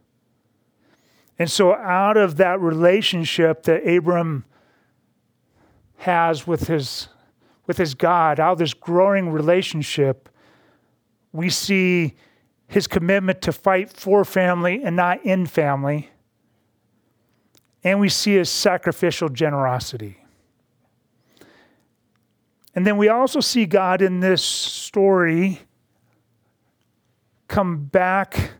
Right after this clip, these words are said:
to Abram a second time with,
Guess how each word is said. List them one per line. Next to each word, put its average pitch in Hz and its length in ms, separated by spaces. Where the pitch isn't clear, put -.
to 196 360
Abram 170 380
a 190 80
second 196 540
time 160 500
with, 170 340